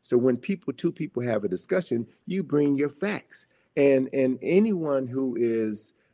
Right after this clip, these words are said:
a serious student of history knows that nobody knows everything.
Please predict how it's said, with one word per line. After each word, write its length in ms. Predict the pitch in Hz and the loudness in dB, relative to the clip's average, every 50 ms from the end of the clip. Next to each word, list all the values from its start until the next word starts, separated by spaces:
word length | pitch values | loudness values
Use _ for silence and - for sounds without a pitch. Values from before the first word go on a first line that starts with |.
| _ | _
a 100 | - - | -8 -8
serious 720 | - - - 151 147 143 139 131 123 120 117 - - - - _ _ _ _ _ _ _ _ _ | -8 -4 -2 0 0 0 2 0 0 -2 -2 -6 -14 -20 -20 _ _ _ _ _ _ _ _ _
student 460 | - - - - - 151 156 135 113 | -20 -20 -6 0 0 0 0 0 -2
of 100 | 110 104 | -6 -4
history 380 | - 139 123 - - - 104 101 | 0 -2 -2 -2 -2 -6 -6 -4
knows 420 | 101 113 123 120 120 113 104 90 | -2 -2 0 0 0 0 -2 -2
that 120 | 98 101 92 | -4 -4 -2
nobody 500 | 104 120 139 147 123 120 104 95 95 87 | 0 0 0 0 0 -2 -2 -2 -2 -4
knows 440 | 85 85 90 90 87 82 73 67 - - | -4 -4 -2 -2 -4 -4 -8 -12 -14 -12
everything. 640 | 85 80 - - 65 - - - - 58 - _ | -12 -12 -12 -14 -16 -16 -16 -18 -18 -18 -20 _